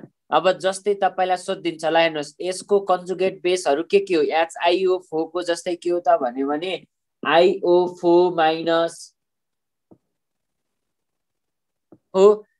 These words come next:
आइओ फोर माइनस। जस्तै हेर्नुहोस्, अर्को के छ त? जस्तै, उम्, यसको, अ, बिआरओ फोर माइनस,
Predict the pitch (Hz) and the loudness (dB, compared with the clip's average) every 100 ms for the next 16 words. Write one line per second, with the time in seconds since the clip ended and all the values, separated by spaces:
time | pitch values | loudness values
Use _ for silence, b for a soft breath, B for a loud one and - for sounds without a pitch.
0 | _ 147 170 175 175 180 170 175 180 170 | _ 2 2 2 0 -4 -2 -2 0 2
1 | 175 170 170 175 - _ _ - 175 180 | 2 2 0 0 -6 _ _ -4 -2 2
2 | 190 180 156 165 170 - _ _ - 175 | 4 4 2 -2 -6 -12 _ _ 0 0
3 | 190 190 196 190 180 185 180 175 175 185 | -2 -8 -8 -6 2 4 4 0 -6 -2
4 | 175 180 - _ _ _ - 135 135 135 | -2 -2 -6 _ _ _ -18 -14 -12 -6
5 | 165 170 - 180 180 - - - 143 143 | -4 -4 0 4 4 2 -2 -4 4 4
6 | 143 143 _ _ - - 165 190 - 160 | 4 0 _ _ -20 -14 -8 -8 -6 0
7 | 170 - - 180 175 - 180 170 175 175 | 0 0 -4 -4 -6 -6 -6 -4 -2 -2
8 | 175 175 175 175 | -2 -2 -4 -6